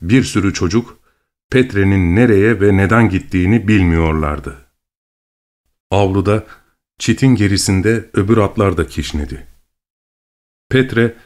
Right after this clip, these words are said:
yolun ortasına yürüdü sersem sersem. Gerçekten de gözleriyle görüyordu. At kişnemelerinin akasya dallarında asılıp kaldığını.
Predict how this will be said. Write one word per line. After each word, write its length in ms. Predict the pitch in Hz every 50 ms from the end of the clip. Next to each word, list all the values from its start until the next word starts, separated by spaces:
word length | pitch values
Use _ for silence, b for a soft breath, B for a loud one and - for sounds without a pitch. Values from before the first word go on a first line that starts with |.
| b b b b b b _
yolun 320 | - 95 113 123 135 135 123
ortasına 500 | 117 110 - - 107 - - 107 101 98
yürüdü 380 | 82 82 82 80 80 71 82
sersem 520 | 76 - - 101 92 80 - - 98 87 78
sersem. 460 | - - 78 69 - - 71 69 65 - - _ _ _ _ _ _ _ _ _ _ _ _ _ _ _ _ _ _ -
Gerçekten 640 | 139 143 131 135 - 110 92 - - 101 98 98
de 140 | 98 107 110
gözleriyle 720 | - - 92 98 101 90 95 101 98 110 110 107 101 107
görüyordu. 720 | 95 92 92 90 85 87 85 80 78 71 67 67 67 - - - _ _ _ _ _ _ _ _ _ _ _ _ -
At 200 | - 110 104 -
kişnemelerinin 1000 | - - - - - 90 87 87 85 82 82 85 80 82 78 80 90 117 117 113 - _ _ _ _ _ _ _ _ _ _ -
akasya 560 | 95 95 - - 123 107 - - 101 90 85
dallarında 760 | 92 87 85 87 87 82 87 85 85 80 87 87 92 - -
asılıp 440 | 120 110 - - 95 85 87 - -
kaldığını. 640 | - 82 80 78 71 76 73 73 71 67 64 64